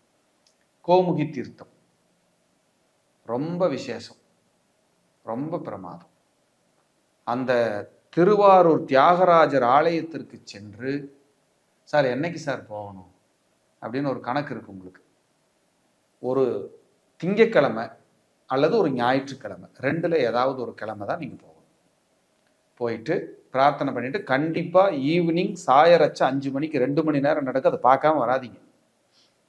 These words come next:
அதை பார்த்துட்டு விளக்கு போட்டுட்டு வாங்க. முப்பத்து முக்கோடி தேவர்களும் அந்த சாயரட்சைக்கு வர்றதா ஐதீகம். அங்க உள்ள நுழையும் போதே போட்டிருப்பாங்க,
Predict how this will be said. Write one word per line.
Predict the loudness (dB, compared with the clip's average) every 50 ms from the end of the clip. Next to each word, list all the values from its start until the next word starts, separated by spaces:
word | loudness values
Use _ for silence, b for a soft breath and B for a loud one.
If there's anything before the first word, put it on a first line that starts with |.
| _ _ _ _ _ _ _ _ _ _ _ _ _ _ _ _ _ _ _ _ _ _ _ -12
அதை | -10 -10 -10 -10 -4 0
பார்த்துட்டு | 2 2 2 0 -2 -6 -8 -8 -6 -10 -10 -10 -12 -20 -20 _ _ _ _ _ _ _ _ _ _ -4
விளக்கு | 0 2 2 2 0 -2
போட்டுட்டு | -8 -8 -8 -6 -6 -8 -8
வாங்க. | -10 -12 -14 -14 -18 -20 _ _ _ _ _ _ _ _ _
முப்பத்து | -4 -2 -2 -2 -4 -8 0 0 0 0 0 -6 -6 -6 -4 -2
முக்கோடி | 0 -2 -2 -2 -2 0 2 2 4 4 2 2 0 -2 -2
தேவர்களும் | 0 0 2 2 2 2 0 0 -2 -4 -4 -4 -6 -6 -8 -16 _ _ _ _ _ _
அந்த | -8 -6 -6 -4 -6 -6 -4 0
சாயரட்சைக்கு | 2 2 4 4 4 2 0 0 -4 -8 -14 -12 -12 -8 -6
வர்றதா | -6 -4 -4 -6 -6 -4 -6 -6 -6 -10
ஐதீகம். | -12 -12 -12 -14 -16 -16 -20 _ _ _ _ _ _ _ _ _ _ _ _ _ _ _ _ _ _ _ _ -10
அங்க | -8 -4 0 2
உள்ள | 4 4 4
நுழையும் | 4 4 4 4 4 2 2
போதே | 4 4 4 4 2
போட்டிருப்பாங்க, | 0 0 0 0 0 -4 -4 -2 -2 -2 -2 -4 -6 -8 -8 -8 -12